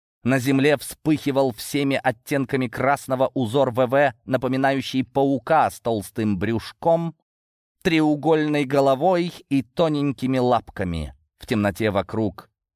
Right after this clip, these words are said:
призрачные пятки невидимых танцоров выбивали диковатый ритм, в такт которому пританцовывал и наш дядя Нэнси. Вот только он уже не выглядел как потешный трансвестит для бедных.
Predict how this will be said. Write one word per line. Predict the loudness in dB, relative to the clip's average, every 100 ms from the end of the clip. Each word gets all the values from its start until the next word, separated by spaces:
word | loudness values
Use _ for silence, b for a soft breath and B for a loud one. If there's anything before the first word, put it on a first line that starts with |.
| -6
призрачные | -2 -2 -2 -4 -4 -4 -2 -2
пятки | 0 0 0 -4 -4
невидимых | -4 -2 -2 -2 -2
танцоров | -2 -4 -2 0 2 0 -4
выбивали | -6 -4 -2 -2 2 0 0
диковатый | -4 -4 0 0 0 -2 -2
ритм, | 0 -2 -2 -4 -4 -6 _ _ _ _ _ _
в | 0
такт | 0 0 -4
которому | -4 -2 2 2 0 -2
пританцовывал | -2 0 0 -2 -2 0 0 2 0 0
и | 0 0
наш | 2 2 2 -2
дядя | -4 0 0 0 -2
Нэнси. | 0 -2 -6 -10 -12 -12 -16 _ _ _ _ _ _ _ _
Вот | -10 -8
только | -4 -4 -2 -4
он | -2 -4
уже | -2 -2
не | -2 -2
выглядел | -2 -4 -4 -6 -4 -6
как | -6 -6
потешный | -6 -4 -6 -6 -8 -8
трансвестит | -4 -6 -4 -8 -8 -6 -8 -6
для | -4 -4
бедных. | -2 -2 -4 -6 -14 -16